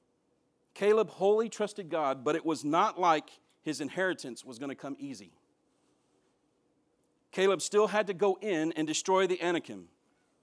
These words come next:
and take possession of the land that was full of these hostile occupants. If you'll turn over to Joshua fifteen,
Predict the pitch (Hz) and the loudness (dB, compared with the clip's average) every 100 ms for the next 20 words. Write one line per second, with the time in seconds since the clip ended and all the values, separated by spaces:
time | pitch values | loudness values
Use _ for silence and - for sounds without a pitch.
0 | _ _ _ _ _ - 143 196 196 175 | _ _ _ _ _ -10 -4 -2 -4 -6
1 | 131 190 - 208 175 170 165 120 90 - | -4 -4 -4 -8 -4 0 0 -2 -6 -16
2 | _ _ _ _ _ _ _ _ _ _ | _ _ _ _ _ _ _ _ _ _
3 | _ _ 135 151 151 - - 247 254 113 | _ _ -6 -4 -4 -6 -4 0 0 -2
4 | 90 _ 139 139 139 160 151 147 135 _ | -8 _ -10 -10 -6 -6 -6 -12 -14 _
5 | _ - 135 - 107 90 - - _ _ | _ -6 -6 -6 -16 -20 -20 -20 _ _
6 | _ _ _ _ _ _ _ _ _ _ | _ _ _ _ _ _ _ _ _ _
7 | _ _ _ _ _ _ _ _ _ _ | _ _ _ _ _ _ _ _ _ _
8 | _ _ - 143 175 - 202 208 202 180 | _ _ -14 -4 -4 -2 -2 0 -2 -2
9 | 147 165 170 170 160 165 - 175 143 123 | -2 2 2 0 -4 -4 -4 -2 -2 -4